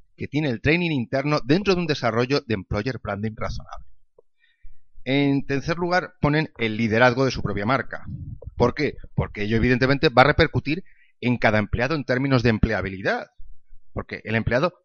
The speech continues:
va a ganar en valor por haber trabajado en esa empresa. ¿Mm? Hay también una consideración general, eh, que la crisis ha afectado a las iniciativas de employer branding,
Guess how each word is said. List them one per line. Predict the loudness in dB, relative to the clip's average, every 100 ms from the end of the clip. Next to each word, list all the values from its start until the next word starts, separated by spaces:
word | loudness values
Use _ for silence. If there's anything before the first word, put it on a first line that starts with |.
| 6
va | 6
a |
ganar | 8 4 4
en | 4 6
valor | 4 4
por | 4
haber | 6 4
trabajado | 4 0 2 0
en | -2
esa | -6
empresa. | -4 -2 -2 -4 -16 -18 _
¿Mm? | -6 -4 -6 -12 -16 -16 -14 0 0 2 -4 -8 2
Hay | 2 4
también | 4 4 4 2 0
una | -2 0 2 0
consideración | -2 -4 -2 -2 -2 -4 -4
general, | -4 -4 -2 -4 -6 -16 -20 -12
eh, | -8 -6 -6 -10 -12
que | -4
la | -2 -2
crisis | -2 -2 -2 -4
ha | -4
afectado | 0 0 2 2 2 0
a | -4
las | -4 -4
iniciativas | -4 -2 -2 -2
de |
employer | -4 -6 -8
branding, | -4 -4 -4 -6